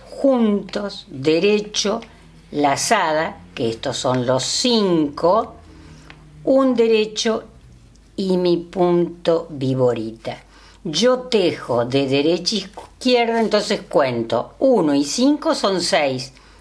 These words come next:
hasta acá tengo seis. ¿Mm? Sumo acá seis y termino con uno, por eso digo es múltiplo de seis más uno, que es este que termina,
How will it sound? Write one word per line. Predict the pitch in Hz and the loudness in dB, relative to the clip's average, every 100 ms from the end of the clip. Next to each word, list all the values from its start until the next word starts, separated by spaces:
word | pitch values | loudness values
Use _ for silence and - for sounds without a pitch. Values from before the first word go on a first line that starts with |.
| - | -10
hasta | - 135 175 | -8 -2 -2
acá | - 208 | 2 2
tengo | 254 233 202 | 2 0 0
seis. | - 165 131 131 - - _ - - - - - | 0 0 0 -6 -12 -20 _ -20 -20 -20 -20 -8
¿Mm? | 185 165 175 - - | -2 -2 -2 -12 -18
Sumo | - - 190 185 185 | -10 -2 0 2 2
acá | 180 214 | 2 0
seis | 220 254 226 240 247 - - | 2 2 2 0 -6 -12 -8
y | 208 165 | -6 0
termino | 185 160 170 185 185 185 | 0 2 2 2 0 0
con | 208 214 | 0 2
uno, | 196 190 208 208 | 2 2 0 0
por | 160 156 | 0 2
eso | 165 - 160 | 0 0 0
digo | 147 139 143 | 0 2 0
es | 151 | 0
múltiplo | 190 233 208 147 - - 139 143 147 | 0 2 2 -2 -6 -8 -6 0 0
de | 170 175 | 2 0
seis | - 226 233 226 - - - - - | 2 2 0 -4 -14 -20 -20 -12 -2
más | 170 175 160 - - _ _ - | 0 0 -2 -6 -18 _ _ -2
uno, | 294 277 202 156 143 143 - _ _ | 2 2 2 0 -2 -4 -16 _ _
que | - | -4
es | 143 170 | -2 0
este | 160 - 151 | -2 -2 -2
que | 151 | 0
termina, | 196 220 202 180 185 240 | 0 0 0 0 0 -2